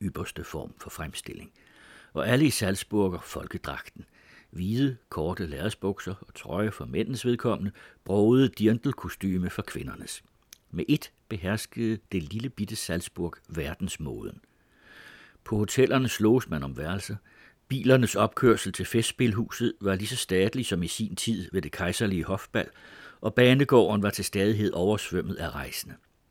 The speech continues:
Andre byer søgte at trække denne gulddrægtige strøm til sig, men ingen af dem lykkedes det for. Salzburg var og blev i dette årti Europas kunstvalfartssted.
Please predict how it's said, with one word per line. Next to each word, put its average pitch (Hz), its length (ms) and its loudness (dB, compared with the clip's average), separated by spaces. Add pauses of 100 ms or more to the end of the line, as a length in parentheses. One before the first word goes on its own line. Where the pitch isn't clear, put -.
(720)
Andre 147 300 2
byer 120 300 6
søgte 113 420 2
at 78 120 -6
trække 87 440 -4
denne 101 380 0
gulddrægtige 92 720 -2
strøm - 280 -4
til 104 200 -2
sig, 104 120 -4 (500)
men 120 300 4
ingen 139 200 4
af 87 120 4
dem 98 100 -2
lykkedes 87 400 0
det - 120 -10
for. - 240 -14 (480)
Salzburg 104 800 0
var 101 300 -2
og - 120 -8
blev 78 300 -6
i 87 100 -10
dette 95 240 -2
årti - 440 -8
Europas 82 540 -4
kunstvalfartssted. - 1300 -8